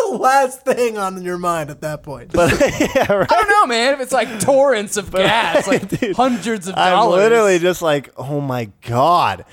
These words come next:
Speaker 1: So it doesn't work, and I just set the hose down, and this is kind of the point where I'm just, like, looking at myself, and I'm drenched in gasoline.
Speaker 3: <laughs>
Speaker 1: And I turn around, and, like, right then, like, the dude who was working <laughs> inside was, like, kinda walking out, and he just had this, like, straight up, like,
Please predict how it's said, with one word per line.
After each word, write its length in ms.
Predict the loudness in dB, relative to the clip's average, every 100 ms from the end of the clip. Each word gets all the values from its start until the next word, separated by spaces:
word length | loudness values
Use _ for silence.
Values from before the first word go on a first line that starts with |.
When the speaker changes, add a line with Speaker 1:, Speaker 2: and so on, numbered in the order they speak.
| _ _
Speaker 1:
So 180 | -2 0
it 60 | 2
doesn't 280 | 2 0 2
work, 220 | 0 0
and 80 | 0
I 80 |
just 140 | -2 -4
set 140 | -2
the 100 | 0
hose 300 | 0 0 -2
down, 340 | -2 -4 -4 -6
and 160 | -6
this 100 | -6
is 80 | -4
kind 160 | -2 -2
of 40 |
the 80 | -2
point 240 | -2 -2 0
where 100 | -2
I'm 120 | -2
just, 120 | -6
like, 280 | -6 -8 _ -18
looking 340 | -12 -12 -10
at 100 | -10
myself, 440 | -10 -6 -4 -4
and 80 | -6
I'm 100 | -12
drenched 420 | -12 -10 -10 -10 -12
in 100 | -8
gasoline. 500 | -8 -8 -12 -12 -4
Speaker 3:
<laughs> 60 | -2 2 0 0 -12 -12 -20 _ -8
Speaker 1:
And 100 | -2
I 80 | -2
turn 280 | -2 -4 -2
around, 360 | -2 -2 -2
and, 100 | -4
like, 140 | -6 -6
right 260 | -2 0 0
then, 280 | -2 -2 -4
like, 160 | -6
the 120 | -4 -6
dude 340 | 0 0 2
who 80 | 0
was 120 | 0
working 380 | -2 -4 -2 -2
<laughs> 100 | -2
inside 540 | -2 0 2 2 0 -4 _ _ -20 -20 -20 -4
was, 160 | -2
like, 160 | 0 0
kinda 240 | 0 2
walking 340 | 2 2 2 2
out, 340 | 2 0 -4
and 120 | -4 -4
he 60 |
just 160 | -4 -4
had 180 | -2 0
this, 140 | -2
like, 160 | -2 -6
straight 320 | -2 2 2
up, 140 | 2
like, 340 | 0 -2 -6